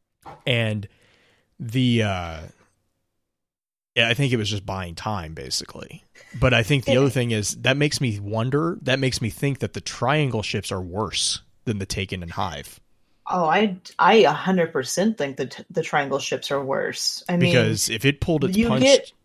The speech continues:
Speaker 1: if it's pulled its punch to that point and it was like, "Okay, yeah, you're bad, but these guys are worse and I don't wanna wake them up,"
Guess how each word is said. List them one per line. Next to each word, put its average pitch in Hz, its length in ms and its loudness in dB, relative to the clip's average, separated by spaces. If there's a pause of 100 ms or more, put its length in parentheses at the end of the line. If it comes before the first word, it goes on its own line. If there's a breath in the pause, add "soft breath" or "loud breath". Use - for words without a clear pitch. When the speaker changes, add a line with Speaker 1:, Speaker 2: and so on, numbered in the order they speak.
Speaker 1:
if 117 160 -4
it's 139 140 0
pulled 135 240 -4
its 113 100 -8
punch 113 460 -6
to 110 120 -2
that 98 240 -6
point 127 400 -2
and 104 140 -4
it 101 60 -4
was 104 160 -4
like, 98 180 -4
"Okay, 165 320 10
yeah, 135 280 8 (340 loud breath)
you're 165 180 8
bad, 131 400 6
but 107 180 0
these 110 200 -4
guys 113 200 0
are 101 60 -2
worse 101 300 -2
and 101 80 -4
I 95 40 -4
don't 107 220 -4
wanna 104 160 -6
wake 98 300 -6
them 101 220 -4
up," 107 220 -2